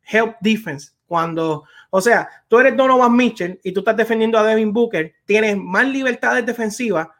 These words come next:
de que si Booker te saca tres pasos, tienes a Rudy Gobert esperándote debajo del canasto. O sea, e-, el impacto que él causa de que él permite que sus jugadores de perímetro puedan aplicar un poco más de presión en cuestión de si el jugador se va, tú tienes un tipo como Rudy Gobert protegiéndote el canasto,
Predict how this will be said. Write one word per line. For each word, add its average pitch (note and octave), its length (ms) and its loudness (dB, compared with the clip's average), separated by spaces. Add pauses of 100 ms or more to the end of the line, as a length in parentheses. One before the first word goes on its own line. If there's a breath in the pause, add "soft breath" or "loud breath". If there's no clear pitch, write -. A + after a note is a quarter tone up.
(100)
de F3+ 140 -4
que F#3 120 -4
si F3+ 140 -6
Booker A3+ 480 2
te G3 120 2
saca G3+ 260 0
tres A3 180 0
pasos, G3+ 400 0 (100)
tienes F3+ 240 0
a G3+ 40 2
Rudy G#3 200 4
Gobert G3 280 2
esperándote G3 440 -2
debajo F3+ 200 0
del F#3+ 100 -4
canasto. F3+ 420 -4
O - 80 -14 (200 soft breath)
sea, F#3+ 320 -2
e-, G3+ 220 0
el G3 80 0
impacto G#3+ 500 -2
que B3 80 -4
él A#3+ 160 -6
causa E3+ 640 -2
de F3 200 -2
que F3+ 80 -2
él F#3 120 -4
permite A3+ 360 -2
que G#3+ 100 -2
sus G#3 120 -4
jugadores F#3+ 380 0
de G#3+ 100 -2
perímetro G3 640 -2
puedan F3 280 0
aplicar G#3 320 2
un G3+ 80 -2
poco G3 220 -4
más G#3 160 -2
de G#3+ 80 0
presión G3 460 -2 (320 soft breath)
en E3+ 120 -6
cuestión F3 300 -4
de G#3 100 4
si G3 140 -4
el D#3+ 80 0
jugador D#3+ 360 2
se G#3 180 2
va, C4 320 0 (120)
tú F3 100 -10
tienes F3 200 -2
un G3+ 80 -2
tipo A3 180 0
como A3 180 2
Rudy G#3 180 2
Gobert A3 240 2
protegiéndote G#3+ 480 0
el A3 40 -10
canasto, G#3 500 -2